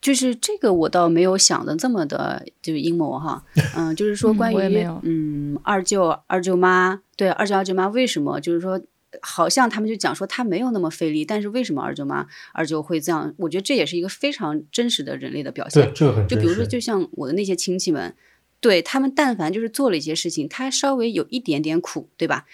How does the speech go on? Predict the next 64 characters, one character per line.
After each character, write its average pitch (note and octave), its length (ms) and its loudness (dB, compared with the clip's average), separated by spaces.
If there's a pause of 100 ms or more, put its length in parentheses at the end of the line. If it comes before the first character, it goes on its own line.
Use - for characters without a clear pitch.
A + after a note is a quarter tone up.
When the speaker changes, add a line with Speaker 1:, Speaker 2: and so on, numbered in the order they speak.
(140)
Speaker 1:
就 C#4 100 0
是 B3+ 80 -2
在 C4+ 160 2
这 C#4 160 0
种 - 160 -2
时 - 220 -4
刻， D#3+ 240 -2
比 - 140 -10
如 D3 100 -2
说 G#3 180 -4
我 E3+ 160 -4
受 - 200 -2
了 E3 100 0
五 C#3 160 -4
分 F3+ 160 0
的 G3 100 4
苦， - 220 -12 (160)
我 F3 140 -6
在 F#3 100 0
表 D#3+ 220 0
达 C#3+ 100 -6
的 D#3+ 100 -2
时 F3 140 -8
候， D3 140 -8
我 C3 80 -6
会 F3 120 -4
讲 C#3+ 260 -4
我 C3+ 60 -4
受 - 160 -2
了 C3+ 80 -6
八 D3+ 200 -4
分 E3 160 -2
的 D3 80 -2
苦。 - 240 -16 (340)
我 E3+ 80 -4
觉 F3+ 80 -2
得 A#3+ 60 0
这 D4 100 0
是 A#3+ 140 2
他 A#3 160 -2
们 G3+ 160 4
非 A#3 140 -4
常 G#3 260 0 (400)
惯 C4+ 240 6
用 A#3 160 4
的 D#3 100 2
一 E3+ 120 0
种， C#3+ 300 -4 (260)
一 G#3+ 100 -4
种 G#3 140 2
表 F3+ 100 -4
达 C#3+ 120 -6
方 A3+ 220 -2
式。 - 280 -2 (440)
所 - 160 2
以 A#3 100 6
呢， F#3+ 120 6
我 E3 80 4
就 D#3+ 100 0
觉 F3 140 0
得 D#3+ 60 0
这 G#3 100 -4
个 G#3 80 -2
点 - 320 -4